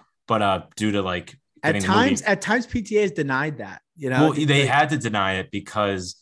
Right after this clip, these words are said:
Speaker 1: so I did get this far in the book that you gave me.
Speaker 2: Good.
Speaker 1: Um,
Speaker 2: Good.
Speaker 1: they had to deny it because they wouldn't be able to get the movie made.
Speaker 2: Ah, okay.
Speaker 1: So
Speaker 2: Gotcha.
Speaker 1: the producer, everybody, like, basically denied it, but basically said, "Yeah, it's loosely based." Like, the, the boat,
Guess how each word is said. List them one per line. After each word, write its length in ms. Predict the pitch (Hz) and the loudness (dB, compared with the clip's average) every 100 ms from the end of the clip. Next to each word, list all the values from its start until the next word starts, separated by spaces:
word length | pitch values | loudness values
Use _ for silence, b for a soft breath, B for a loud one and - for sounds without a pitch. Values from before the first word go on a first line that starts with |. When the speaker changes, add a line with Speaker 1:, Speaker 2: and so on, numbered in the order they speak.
| _ _ | _ _
Speaker 1:
so 180 | - | -10
I 40 | 85 | -8
did 140 | 98 | -6
get 180 | 87 82 | -8 -10
this 100 | - | -12
far 200 | - 80 | -12 -12
in 40 | 80 | -14
the 60 | |
book 300 | 78 76 - _ _ | -12 -14 -14 _ _
that 140 | 104 87 | -14 -10
you 100 | 110 | -6
gave 200 | 127 120 | -2 -2
me. 100 | 101 | -4
Speaker 2:
Good. 60 | B B B B - | B B B B -4
Speaker 1:
Um, 360 | 120 107 95 | 0 0 -2
Speaker 2:
Good. 160 | 82 - | -6 -6
Speaker 1:
they 100 | 107 | -4
had 260 | 113 127 | 0 0
to 60 | 127 | 0
deny 400 | 110 98 92 95 | -2 -2 -2 -2
it 220 | 95 - | -4 -8
because 720 | 92 - - 104 95 95 90 - | -14 -8 -4 -2 -2 -4 -8 -6
they 120 | 196 | -6
wouldn't 220 | 92 101 | -4 -4
be 60 | 98 | -4
able 100 | 95 | -6
to 40 | |
get 120 | 92 87 | -6 -8
the 60 | |
movie 260 | 90 92 85 | -8 -6 -6
made. 360 | 87 85 80 - _ _ _ _ _ _ | -8 -8 -12 -18 _ _ _ _ _ _
Speaker 2:
Ah, 720 | - 117 127 120 113 101 101 - - | -6 0 2 2 0 -4 -12 -14 -10
okay. 380 | 127 139 127 110 | -4 -2 -2 -2
Speaker 1:
So 140 | 98 | -2
Speaker 2:
Gotcha. 340 | 90 87 110 | -2 -4 -8
Speaker 1:
the 80 | 101 | -12
producer, 600 | - 101 104 104 104 98 | -8 -2 -2 -2 -4 -4
everybody, 400 | 98 104 98 98 | -2 -4 -4 -4
like, 140 | 87 92 | -4 -6
basically 280 | 95 95 | -8 -8
denied 380 | 82 87 87 104 | -10 -4 -2 0
it, 200 | 120 120 | 0 -2
but 280 | 101 80 85 | -6 -8 -6
basically 260 | 98 - 90 | -6 -6 -10
said, 380 | - 85 85 - _ _ - | -8 -10 -10 -16 _ _ -6
"Yeah, 220 | 214 220 | 0 0
it's 160 | - 160 | 0 -6
loosely 340 | 170 156 170 | -4 -4 -4
based." 240 | 95 107 | -4 -2
Like, 140 | 127 120 | 0 -2
the, 160 | 95 - | -4 -6
the 100 | 127 | -6
boat, 460 | 107 107 120 - | -2 2 2 0